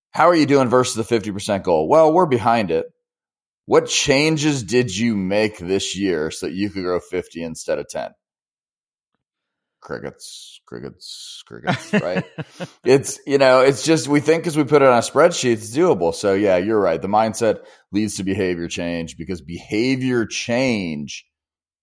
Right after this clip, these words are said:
Speaker 1: is what leadership, winning, whatever you wanna call it, the, the path to a life that is more fulfilling than you're currently in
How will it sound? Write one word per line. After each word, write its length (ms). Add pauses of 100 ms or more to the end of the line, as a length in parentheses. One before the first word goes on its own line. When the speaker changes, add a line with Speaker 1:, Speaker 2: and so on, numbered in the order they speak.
(160)
Speaker 1:
is 360
what 680 (320)
leadership, 800 (720)
winning, 800 (260)
whatever 340
you 140
wanna 220
call 380
it, 140
the, 320 (300)
the 100
path 760 (540)
to 220
a 120
life 480
that 100
is 180
more 220
fulfilling 640
than 140
you're 140
currently 540
in 420